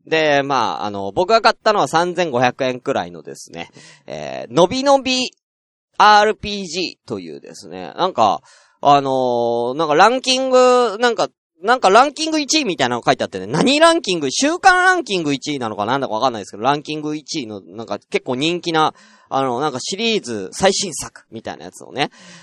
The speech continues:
あの、買ったんですよ。で、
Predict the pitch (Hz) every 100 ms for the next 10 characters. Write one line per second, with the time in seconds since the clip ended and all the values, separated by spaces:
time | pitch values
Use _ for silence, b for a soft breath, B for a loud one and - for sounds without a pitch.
0 | B 92 90 87 80 - 127 - 98 57
1 | - - 55 - _ _ - 185 185 175
2 | 175